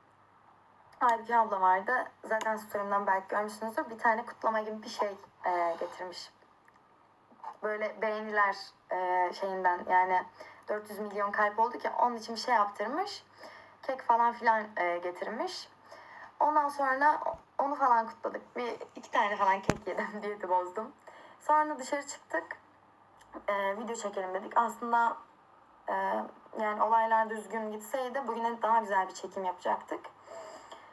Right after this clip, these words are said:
Sonra biz çıktık, Şile'ye gittik. Bakın tüm günümü anlatıyorum. <laughs> İyisiyle kötüsüyle her şeyimi anlatacağım size, yemin ediyorum.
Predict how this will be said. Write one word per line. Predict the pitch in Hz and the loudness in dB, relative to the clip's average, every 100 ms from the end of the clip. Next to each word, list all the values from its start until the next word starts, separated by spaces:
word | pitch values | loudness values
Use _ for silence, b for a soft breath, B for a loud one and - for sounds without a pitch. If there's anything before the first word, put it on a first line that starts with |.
| B B B B - - | B B B B -6 0
Sonra | 311 311 | 0 0
biz | 302 - | -4 -6
çıktık, | - - 294 - | -8 -8 -8 -6
Şile'ye | - 262 247 | -4 -2 -2
gittik. | 196 - - - - - | -6 -10 -10 -10 -14 -8
Bakın | 226 220 214 | -6 -4 -6
tüm | 240 233 | -8 -6
günümü | 226 226 | -6 0
anlatıyorum. | 226 220 196 - 180 175 - - _ _ _ _ | 2 2 0 -4 -4 -4 -10 -18 _ _ _ _
<laughs> | 240 190 165 - - _ - - | -12 -12 -14 -20 -20 _ -20 -14
İyisiyle | 233 226 214 247 269 | -10 -8 -6 -4 -4
kötüsüyle | 262 254 - 285 | -6 -6 -4 0
her | 247 247 | 0 0
şeyimi | - 262 | -2 2
anlatacağım | 262 262 254 302 311 | 4 2 0 0 0
size, | - 208 | 0 -2
yemin | 208 226 285 | -2 -2 -2
ediyorum. | 277 214 185 190 | -2 -2 -4 -6